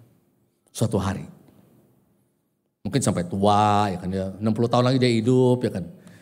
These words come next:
Sampai delapan puluh tahun lagi dia hidup, terus mati. Jadi ketika dia bangkit, nggak, dia nggak hidup selamanya sekarang, ya kan. Suatu hari dia akan mati lagi toh, bener toh?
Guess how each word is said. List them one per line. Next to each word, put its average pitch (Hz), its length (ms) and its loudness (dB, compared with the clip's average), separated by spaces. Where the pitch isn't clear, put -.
Sampai 101 240 -4
delapan 104 200 0
puluh 113 160 -4
tahun 117 120 2
lagi 123 160 2
dia 120 160 4
hidup, 123 240 2
terus 127 320 -10
mati. 92 320 -12
Jadi 302 240 2
ketika 226 240 4
dia 208 200 6
bangkit, 190 280 2
nggak, 233 160 4
dia 285 160 2
nggak 226 160 4
hidup 202 120 -6
selamanya 262 600 2
sekarang, 170 280 0
ya 147 80 -4
kan. - 160 -8
Suatu 262 280 2
hari 302 200 0
dia 330 80 4
akan 294 160 0
mati 254 240 2
lagi 311 240 2
toh, 233 440 -4
bener 214 160 -2
toh? 233 160 -2